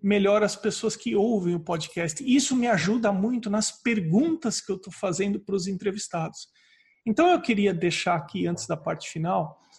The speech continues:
que pra quem quiser participar do grupo no WhatsApp, vá no arteacademia ponto com ponto B R, no site, e lá no menu, em cima, no canto direito, vai achar um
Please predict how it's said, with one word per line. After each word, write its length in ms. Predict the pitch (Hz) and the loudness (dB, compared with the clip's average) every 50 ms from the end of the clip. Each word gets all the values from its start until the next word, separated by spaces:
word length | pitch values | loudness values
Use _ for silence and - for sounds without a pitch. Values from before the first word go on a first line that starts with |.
| _ _ _ _ | _ _ _ _
que 320 | _ - 220 - - - _ _ _ _ _ _ _ | _ -4 -4 -4 -4 -8 _ _ _ _ _ _ _
pra 100 | - 269 | -2 -2
quem 220 | 277 - 392 392 381 | 0 0 -2 0 0
quiser 420 | - 262 - 233 220 214 220 - | 0 0 2 2 2 2 0 0
participar 680 | - 202 190 - - - - 196 - - - 190 190 180 | 0 0 0 -2 -4 -4 -2 -4 -4 -2 0 0 0 0
do 120 | 160 160 | 0 -2
grupo 360 | 156 156 170 175 170 165 170 160 | -4 -2 -2 -2 -2 -2 -2 -4
no 80 | 160 | -4
WhatsApp, 560 | 160 160 - - - 196 180 165 - - - - _ _ _ _ _ _ _ _ _ | -4 -6 -6 -4 0 0 0 0 -2 -6 -14 -20 _ _ _ _ _ _ _ _ _
vá 260 | - 165 156 220 277 311 | -8 0 2 2 2 2
no 360 | 302 285 233 208 - - - _ | 2 4 2 2 2 -2 -6 _
arteacademia 800 | - 220 240 233 240 - 214 - 202 190 190 185 180 180 180 165 | 2 2 2 2 0 -4 0 0 0 2 2 2 2 2 2 0
ponto 300 | 160 - 170 160 160 - | 0 -2 -4 -6 -6 -6
com 220 | _ - 196 196 | _ -2 -2 -2
ponto 260 | - - 180 156 - 151 | -2 -2 -4 -4 -4 -4
B 160 | 147 156 165 | -2 -2 0
R, 260 | 175 175 156 139 151 | 0 -2 -2 -2 -2
no 100 | 160 160 | -2 -2
site, 640 | 156 - - 196 185 190 175 160 156 - - - - _ _ _ _ _ _ - | -2 0 0 2 2 2 0 -2 -6 -10 -12 -14 -16 _ _ _ _ _ _ 0
e 100 | 247 254 | 2 4
lá 200 | 254 269 311 320 | 6 6 6 4
no 100 | 311 254 | 4 4
menu, 460 | 220 196 180 175 190 214 220 190 185 | 4 4 4 4 4 4 4 4 2
em 100 | 214 220 | 2 0
cima, 480 | 214 - - - - 254 240 185 170 | 0 -2 -2 -2 -2 0 0 0 0
no 80 | 170 175 | -2 -4
canto 320 | - - 214 220 214 - | -4 -4 -4 -4 -2 -2
direito, 540 | 160 156 156 175 196 190 180 170 - - - - _ _ _ _ _ - | -2 0 2 2 2 2 2 0 -4 -12 -18 -20 _ _ _ _ _ -4
vai 260 | 170 185 208 220 214 | 0 2 4 4 2
achar 360 | 202 - - - 226 220 220 | 2 0 0 0 2 2 2
um 280 | 208 208 208 202 196 | 2 2 0 0 -2